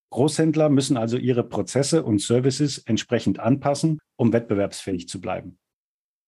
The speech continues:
Wie im B two C-Geschäft ist Amazon Business dafür bekannt, aggressive Preisstrategien zu verfolgen, um neue Kunden zu gewinnen und Bestandskunden zu halten. Dies kann dazu führen, dass traditionelle Großhändler gezwungen sind, ihre Preise zu senken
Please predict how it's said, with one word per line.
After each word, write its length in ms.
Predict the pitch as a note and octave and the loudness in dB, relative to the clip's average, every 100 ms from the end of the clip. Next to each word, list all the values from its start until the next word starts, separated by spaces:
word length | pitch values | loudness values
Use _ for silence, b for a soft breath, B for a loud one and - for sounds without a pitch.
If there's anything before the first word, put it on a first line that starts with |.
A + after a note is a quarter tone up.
| _ _ - | _ _ -4
Wie 180 | A2+ F#3+ | 2 4
im 100 | C#3 | 4
B 140 | F3+ | 2
two 100 | E3 | 0
C-Geschäft 880 | D3 F#3+ D3 - A2 D3 - - - | -2 -2 -2 0 0 0 -4 -18 -6
ist 340 | C3 B2+ - | -4 -4 -4
Amazon 360 | C3 C#3 B2+ A2+ | 2 2 4 2
Business 320 | C#3+ D#3+ C#3+ | 2 2 2
dafür 240 | C3 B2 C3 | 0 0 -2
bekannt, 500 | G#2 - C#3 D#3 - | -2 -2 0 0 -2
aggressive 580 | C3 C3 B2 - D#3+ D3+ | -2 0 0 0 0 0
Preisstrategien 800 | D3 A#2+ - - B2 A#2 G2+ G2+ | 0 0 0 0 -2 0 -2 -2
zu 140 | G#2+ | -4
verfolgen, 560 | F#2+ G2+ - G2+ G2 F2+ | -8 -8 -6 -4 -4 -4
um 160 | B2 A#2 | -2 2
neue 240 | A#2 A#2+ | 4 2
Kunden 300 | A#2 D3+ - | 2 0 0
zu 160 | - A#2+ | -4 -2
gewinnen 480 | G#2+ A#2 D#3+ F3+ B B B | 2 2 2 0 B B B
und 140 | A2+ G#2 | -4 -2
Bestandskunden 720 | A2 B2+ C#3+ D3 D3 C#3 C3 | -2 0 0 0 0 0 -2
zu 180 | B2+ A2 | -2 0
halten. 380 | G#2 - - _ _ _ _ _ _ - | 0 -2 -14 _ _ _ _ _ _ -2
Dies 160 | F3 F3 | -2 0
kann 160 | D3+ | 0
dazu 220 | C3 - | 0 0
führen, 360 | A2+ - D3+ E3 | -4 0 2 4
dass 280 | B2 A2+ - | 2 0 -4
traditionelle 640 | C3+ B2+ - A2+ B2 D#3 | -2 -2 0 2 4 2
Großhändler 560 | A#2+ B2 C#3+ C#3 C3 A#2+ | 0 0 0 0 2 0
gezwungen 480 | A2 - C3 D3 D3+ | 0 -2 0 2 4
sind, 340 | D#3+ F3 F3 | 2 0 -2
ihre 180 | A#2+ G#2+ | -4 -2
Preise 400 | F#2 A2 B2 C3 | -2 0 0 -2
zu 140 | - G#2 | -4 -2
senken 540 | G#2+ C#3 D#3 E3+ | 2 0 0 -2